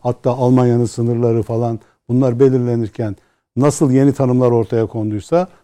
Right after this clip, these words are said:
gelin artık oturalım şu dünyayı yeniden bir paylaşalım, en azından bölgemizi paylaşalımın girişimi olarak görüyorum ben bunu ki, e, önceki söylediklerimizde de örtüşüyor. İşte, e, Suriye'nin kuzeyinde Y P G'ye hem Amerika tarafından,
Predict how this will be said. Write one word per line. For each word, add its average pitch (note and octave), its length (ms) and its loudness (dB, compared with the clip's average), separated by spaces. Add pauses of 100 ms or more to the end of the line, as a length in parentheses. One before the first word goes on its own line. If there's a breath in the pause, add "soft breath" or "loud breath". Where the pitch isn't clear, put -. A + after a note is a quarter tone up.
(140)
gelin D#3+ 200 4
artık B2+ 260 2
oturalım E3 340 0
şu C#3 180 -4
dünyayı C#3 360 2
yeniden C#3 360 0
bir C#3 60 -4
paylaşalım, C3 560 2
en C3 100 2
azından B2 360 2
bölgemizi B2+ 640 4 (500 soft breath)
paylaşalımın D3 840 4
girişimi D3 600 4
olarak B2+ 420 0
görüyorum A#2+ 400 2
ben B2 180 0
bunu A3 220 2 (300 soft breath)
ki, G#3+ 240 2 (440 soft breath)
e, A#2+ 40 -2
önceki D#3 600 4
söylediklerimizde D#3+ 800 2
de D3 40 4
örtüşüyor. C#3+ 680 2 (220 soft breath)
İşte, C3+ 360 2 (480)
e, A#2+ 320 2 (160)
Suriye'nin D3 520 6
kuzeyinde D3 520 6
Y C#3 260 6
P C#3+ 200 4
G'ye C#3+ 400 4
hem D#3+ 260 0
Amerika D#3 380 4
tarafından, E3 600 2